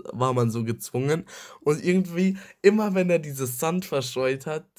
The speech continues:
äh, und das so, äh, dieses Glitzergeräusch gemacht hat, war es voll komisch. Da sind einem immer die Augen zugefallen. Also war bei mir auf jeden Fall immer so. Dann kam Yakari und danach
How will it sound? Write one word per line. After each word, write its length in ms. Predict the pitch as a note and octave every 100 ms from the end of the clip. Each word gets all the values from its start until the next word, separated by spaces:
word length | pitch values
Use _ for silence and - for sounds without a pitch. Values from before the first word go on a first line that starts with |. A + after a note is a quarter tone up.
| -
äh, 300 | - B2 A#2+
und 260 | A#2+ A#2+ B2
das 220 | A#2+ B2
so, 440 | A#2 A2+ A2 G#2+ A2 _ _ _ _ -
äh, 280 | A2 A2 G#2+
dieses 340 | A#2 A2 -
Glitzergeräusch 840 | C#3+ D#3 - B2+ A#2 A#2 B2 B2
gemacht 400 | - A2 A2 A#2+
hat, 200 | C3 C3 - - - _ _ _ _ -
war 200 | A#2+ C3+
es 120 | C3+
voll 180 | D#3 D3
komisch. 380 | - D#3 C3+ B2
Da 160 | B2+
sind 200 | A#2+ C3+
einem 200 | - C3
immer 200 | D#3 F3
die 260 | E3+ E3+ C#3 -
Augen 320 | C#3 C#3 B2+
zugefallen. 540 | B2 A#2 A2 - A#2 G#2+
Also 260 | A2+ A2
war 140 | A2 G#2+
bei 120 | G#2+
mir 180 | A#2+ A#2+
auf 120 | A2
jeden 200 | A2+ G#2+
Fall 220 | G#2+ G#2 G#2+
immer 300 | A2 G#2+ G#2+
so. 280 | A#2 B2 B2+ - - _
Dann 80 | A#2+
kam 240 | A#2+ C3 B2
Yakari 800 | A2+ - G#2+ G#2+ B2 E3 F#3+ F#3+ _ _ _
und 100 | - B2
danach 640 | B2 A#2+ B2+ D#3 E3 -